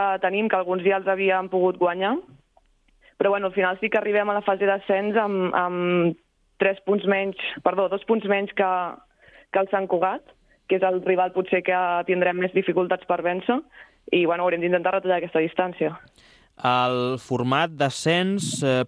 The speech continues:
Speaker 2: puja el primer classificat, pugen dos, com funciona?
Speaker 1: El primer classificat puja directe i el segon i el tercer han de jugar unes fases d'ascens, que és un cap de setmana amb format que eliminatori i tal,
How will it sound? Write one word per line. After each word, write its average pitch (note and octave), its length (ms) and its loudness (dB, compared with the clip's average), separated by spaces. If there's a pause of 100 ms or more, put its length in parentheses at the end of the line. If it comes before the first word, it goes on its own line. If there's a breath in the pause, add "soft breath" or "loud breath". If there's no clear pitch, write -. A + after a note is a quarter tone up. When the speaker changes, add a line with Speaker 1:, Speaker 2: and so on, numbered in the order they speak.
Speaker 2:
puja C3+ 640 2
el B2+ 120 -2
primer B2+ 220 -4
classificat, D#3 840 0 (160)
pugen B2 380 0
dos, D#3+ 420 2
com C3 180 -2
funciona? A2+ 540 -4 (640)
Speaker 1:
El G#3+ 180 2
primer A3 260 2
classificat A#3+ 600 0
puja G#3 260 2
directe G#3 440 0 (340)
i A3+ 100 2
el F#3+ 400 0
segon G3+ 300 0
i A3+ 40 4
el A3+ 140 0
tercer A#3+ 480 0
han G#3 220 0
de G3 160 2
jugar G3 560 0
unes G3 240 0 (400)
fases F#3+ 300 -2
d'ascens, G#3+ 420 0
que F3+ 80 2
és F3 80 -2
un F#3+ 80 2
cap F3+ 160 0
de F#3 140 0
setmana F3+ 760 -2
amb D#3+ 720 0 (500)
format F#3 380 0 (100)
que F3+ 140 0 (300)
eliminatori F#3 760 -2
i F#3 80 -6
tal, A3+ 240 0